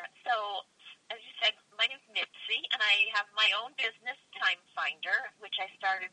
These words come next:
well over twenty years ago. And I help people, I help people with their personal productivity, and I help people get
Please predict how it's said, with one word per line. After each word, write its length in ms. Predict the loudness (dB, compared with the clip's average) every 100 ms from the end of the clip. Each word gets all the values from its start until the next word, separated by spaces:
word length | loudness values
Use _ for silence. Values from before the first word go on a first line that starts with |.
| 0
well 160 | 0
over 160 | 0 -8 -12 -6
twenty 480 | -6 -6 -10 -10
years 320 | -8 -8 -8 -12
ago. 480 | -2 2 2 2 -6 -16 -16 -14 -14 -4
And 320 | 0 2 2 4
I 180 | 4 2
help 240 | 0 -4 -8
people, 720 | -14 -12 -8 -6 -6 -8 -16 _ _ _ _ _ _ _ -6
I 160 | -4 -2
help 160 | -4 -4
people 320 | -20 -18 -16
with 80 | -10 -10
their 80 | -6
personal 400 | -6 -6 -8 -12 -2
productivity, 920 | 0 0 -6 -14 -14 -10 -6 -6 -6 -8
and 160 | -8
I 160 | -6 -8 -8
help 160 | -10
people 240 | -14 -18 -2
get 160 | -2